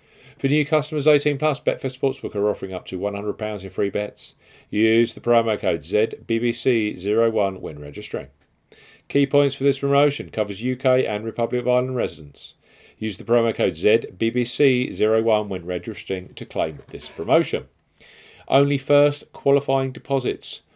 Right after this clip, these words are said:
with debit cards, cash cards, and Apple Pay account. No e-wallet first qualifying and, uh, no e-wallet first deposits qualifying. That includes PayPal. Ten pound or ten euro minimum first qualifying deposit.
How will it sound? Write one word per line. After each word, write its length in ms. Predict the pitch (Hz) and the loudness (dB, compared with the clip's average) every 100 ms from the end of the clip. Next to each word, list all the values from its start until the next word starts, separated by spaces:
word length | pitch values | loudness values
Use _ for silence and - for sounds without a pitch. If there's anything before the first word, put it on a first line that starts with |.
| _ | _
with 160 | 73 - | -10 -6
debit 200 | 95 113 | -4 0
cards, 260 | 117 110 | 0 0
cash 280 | - 117 - | -4 -8 -8
cards, 400 | - 92 85 - - | -4 -2 -2 -6 -2
and 220 | 143 165 | 0 2
Apple 180 | 147 - | 0 -4
Pay 140 | 87 | -6
account. 320 | 85 90 92 | -4 -6 -6
No 160 | 101 98 | -2 -2
e-wallet 320 | 104 98 95 | 0 -4 -4
first 260 | 101 95 - | -4 -4 -4
qualifying 560 | 107 95 98 92 92 - _ _ - | -4 -4 -4 -6 -8 -20 _ _ -10
and, 280 | 92 92 - _ | -8 -8 -14 _
uh, 140 | 107 104 - _ | -4 -4 -6 _
no 240 | 135 175 196 | 4 4 6
e-wallet 320 | 180 170 165 | 4 4 2
first 220 | - 135 - | 2 0 0
deposits 280 | 123 110 | -8 -10
qualifying. 400 | - 110 101 107 | -4 -4 -2 -4
That 140 | 104 104 | -4 -10
includes 300 | 98 92 85 | -10 -12 -12
PayPal. 360 | - 82 - 67 _ _ - - - | -12 -14 -16 -20 _ _ -20 -20 -6
Ten 200 | - 120 | -2 2
pound 200 | 123 117 | 4 2
or 40 | |
ten 180 | 113 117 | 2 0
euro 260 | 120 120 85 | 0 0 0
minimum 280 | 92 95 92 | -2 -6 -4
first 240 | 98 92 | -4 -4
qualifying 340 | 101 95 98 | -6 -6 -8
deposit. 460 | 95 - 104 - - | -8 -8 -8 -8 -14